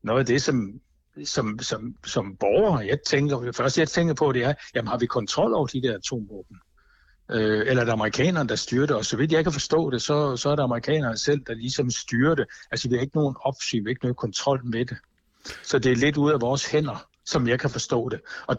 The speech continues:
og det, det har betydning for mig som borger. Men for, for Rus-, hvis vi ser det fra russisk side, så er det klart, så er det en, så er det en, så er det en eskalering. Det er en optrapning. Og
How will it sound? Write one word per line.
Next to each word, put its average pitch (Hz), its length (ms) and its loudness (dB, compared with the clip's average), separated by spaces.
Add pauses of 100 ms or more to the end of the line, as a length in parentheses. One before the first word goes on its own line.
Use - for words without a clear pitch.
(120)
og 127 280 0
det, 180 220 2
det 185 100 4
har 175 80 2
betydning 139 440 0
for 127 80 -2
mig 113 200 -2
som 135 160 0
borger. 107 280 0 (260)
Men 127 140 2
for, 127 160 2
for - 140 0
Rus-, 120 380 2
hvis 135 180 -2
vi 120 60 -6
ser 120 200 -2
det 107 100 -4
fra 117 80 -4
russisk 131 440 0
side, 135 200 0 (220)
så - 100 -4
er 120 40 2
det 127 120 -4
klart, 143 300 0
så 143 100 0
er 131 40 2
det 123 140 2
en, 110 100 -6
så - 160 -4
er 120 40 0
det 120 340 -2
en, 104 200 -8 (840)
så - 120 0
er 113 40 2
det 135 100 4
en 117 120 2
eskalering. 123 640 0 (300)
Det 127 60 0
er 107 40 -2
en 92 60 -6
optrapning. 117 600 -2 (760)
Og 135 140 0